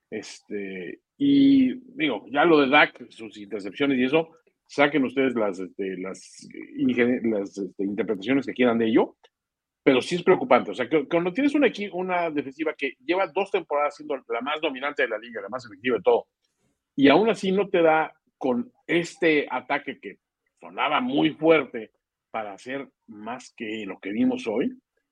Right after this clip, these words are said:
sí es de preocupar muy cabrón. O sea, Jerry Jones ahorita tiene que estar en modo inma-, i-, inaguantable, güey. O sea, creo que no gus-, no me gustaría ser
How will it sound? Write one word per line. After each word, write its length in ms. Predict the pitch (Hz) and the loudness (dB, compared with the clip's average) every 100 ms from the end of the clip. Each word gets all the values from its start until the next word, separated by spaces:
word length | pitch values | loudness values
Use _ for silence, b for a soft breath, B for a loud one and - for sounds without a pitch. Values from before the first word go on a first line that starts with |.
| _ | _
sí 340 | - - 190 | -10 0 6
es 120 | 185 165 | 6 6
de 80 | |
preocupar 380 | 135 127 110 127 | -2 -6 -6 -6
muy 140 | 123 127 | -4 -6
cabrón. 280 | 107 92 - | -8 -12 -10
O 20 | |
sea, 140 | 127 | -6
Jerry 340 | 123 214 220 139 | 0 0 0 -2
Jones 200 | 175 185 | -4 -4
ahorita 240 | 147 151 | -6 -6
tiene 200 | 151 175 | -10 -12
que 80 | 127 | -12
estar 240 | - 135 | -8 -6
en 200 | 156 127 | -4 -2
modo 440 | 127 135 143 156 - _ _ _ _ | -2 -2 -2 -4 -8 _ _ _ _
inma-, 840 | 151 156 156 156 147 147 135 131 - | -4 -2 -2 -2 0 0 -2 -6 -6
i-, 320 | 156 127 156 | -8 -4 -2
inaguantable, 960 | 151 147 143 147 156 151 170 156 135 160 | -2 0 0 -2 -2 2 4 4 2 -4
güey. 180 | - - | -12 -20
O 40 | |
sea, 180 | - 120 | -14 -10
creo 160 | 170 190 | -8 -6
que 140 | 185 | -6
no 400 | 127 139 160 190 | -6 -6 -4 -4
gus-, 240 | 190 180 147 | -2 -6 -6
no 140 | 160 | -4
me 60 | 202 | -4
gustaría 280 | 170 156 156 | -4 -4 -2
ser 220 | 165 | -4